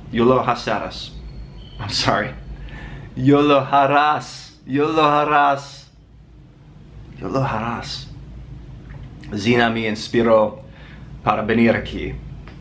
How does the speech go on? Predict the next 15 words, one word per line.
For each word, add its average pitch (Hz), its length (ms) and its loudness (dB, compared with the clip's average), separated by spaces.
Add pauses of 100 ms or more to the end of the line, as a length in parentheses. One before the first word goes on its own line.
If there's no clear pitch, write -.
(400)
Ella 113 260 4
es 107 140 -4
un 110 400 0
ser 113 300 2
humano 113 420 4
mágico 110 720 -2 (380)
con 104 340 2 (260)
una 107 260 2
personalidad 113 1120 2 (680)
poderosa. 117 800 0 (1500)
Ella 117 340 4
es - 340 -4
una 113 280 0 (160)
gran 127 480 2
persona 107 540 -12